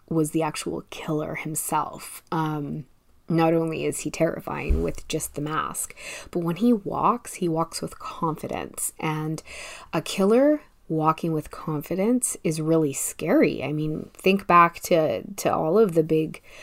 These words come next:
monstrous killers, the big slasher killers that we, we know about. You know, Michael Myers, he's deadly silent, walks with confidence. That's scary.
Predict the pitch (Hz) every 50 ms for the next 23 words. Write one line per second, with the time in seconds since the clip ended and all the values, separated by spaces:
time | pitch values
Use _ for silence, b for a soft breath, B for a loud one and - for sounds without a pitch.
0 | B B - 180 170 165 160 165 - - - 175 170 160 160 - - - 175 160
1 | 156 165 170 - - 156 156 165 165 - 165 160 - - - 151 - - - -
2 | - - - 170 - - 165 165 - 170 156 156 165 160 147 156 - _ _ _
3 | _ _ 165 160 160 160 160 - 170 - - - - - 156 156 170 160 151 -
4 | - - 165 175 190 214 226 185 156 - - - - b b b b b b b
5 | b b b b b b - 170 160 156 151 160 - _ _ _ _ - 202 170
6 | 170 - 156 151 - 160 156 151 - 139 139 147 143 - - - - - - -
7 | _ _ _ _ - - _ _ _ _ _ _ _ _ _ _ _ _ - 160
8 | 151 151 - - - 190 - - 180 180 175 - 185 - - - - - - -
9 | - - - _ _ _ _ _ - - 170 170 - - - - - - - -
10 | - - - -